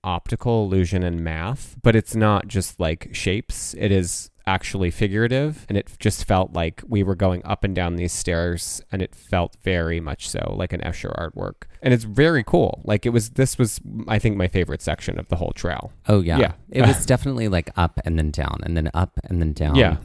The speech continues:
Speaker 2: around this riverbed area
Speaker 1: Yeah.
Speaker 2: with, um, on these stairs.
Speaker 1: Yeah.
Speaker 2: And it's clear, like, they had taken a lot of time to curate this path so that people could get out to what eventually would be the next section.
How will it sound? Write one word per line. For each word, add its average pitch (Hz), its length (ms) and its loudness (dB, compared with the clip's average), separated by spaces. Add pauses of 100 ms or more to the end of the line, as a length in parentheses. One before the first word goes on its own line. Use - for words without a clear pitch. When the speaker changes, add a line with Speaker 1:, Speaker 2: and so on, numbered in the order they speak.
(100)
Speaker 2:
around 82 760 2 (120)
this - 260 0 (120)
riverbed 78 500 0
area - 160 0
Speaker 1:
Yeah. 127 320 6 (240)
Speaker 2:
with, 87 340 -4
um, 80 440 -2
on 85 300 0
these 87 180 0
stairs. - 500 -6
Speaker 1:
Yeah. 120 220 4 (100)
Speaker 2:
And 131 140 0
it's - 240 -2
clear, 131 340 2
like, 104 220 0 (140)
they 80 120 0
had 78 160 -2
taken 85 320 -4
a 78 60 0
lot 76 340 -2
of 78 120 -2
time 73 560 -4
to 73 400 0 (280)
curate 101 560 4
this 87 280 0
path 76 480 -2
so - 200 -2
that 78 240 0
people - 340 -2
could 85 280 0
get 73 240 -4
out 71 440 -6
to 76 400 -4 (100)
what 87 140 2
eventually 85 540 -2
would 73 220 -8
be 78 420 -4 (120)
the 143 60 0
next 175 240 -2
section. 80 640 -4